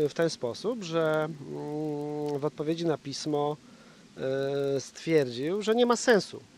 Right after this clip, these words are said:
budowa takiej altanki, gdyż, y, gmina podjęła kroki w związku z budową kurnej chaty.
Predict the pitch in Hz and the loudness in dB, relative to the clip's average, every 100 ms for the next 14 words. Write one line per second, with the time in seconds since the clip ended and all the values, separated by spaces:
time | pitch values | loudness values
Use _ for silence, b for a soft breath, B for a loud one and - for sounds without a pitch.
0 | - - 131 147 170 151 139 139 139 123 | -18 -8 -2 6 6 6 0 -2 -2 -2
1 | 139 143 208 285 247 262 240 - 220 214 | -4 -6 -4 -2 2 2 2 -2 0 0
2 | 180 202 226 214 208 208 156 170 170 170 | 0 0 2 2 2 0 0 2 4 4
3 | 170 - b b b - 180 180 - 175 | 2 -2 b b b 6 6 6 4 -2
4 | 165 151 135 151 156 - 147 131 139 147 | -2 -4 0 2 2 -2 -6 -4 0 2
5 | 139 139 139 - - - 196 190 185 151 | 2 -2 -4 -8 -20 0 4 6 4 4
6 | 151 - | -2 -2